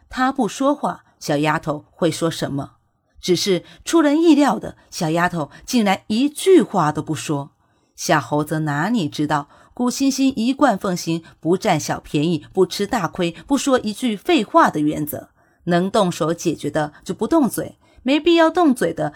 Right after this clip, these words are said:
就闭嘴，怎么会主动找话题？于是夏侯泽生平第一次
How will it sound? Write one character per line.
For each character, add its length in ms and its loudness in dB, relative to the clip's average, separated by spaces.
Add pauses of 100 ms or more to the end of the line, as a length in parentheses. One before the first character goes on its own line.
就 120 0
闭 280 4
嘴， 320 -8 (140)
怎 180 0
么 80 0
会 160 0
主 200 -2
动 200 0
找 160 -6
话 220 -4
题？ 300 -12 (400)
于 140 2
是 300 -4 (160)
夏 260 2
侯 220 0
泽 160 -2
生 220 -4
平 280 -6 (140)
第 240 -6
一 220 4
次 380 -6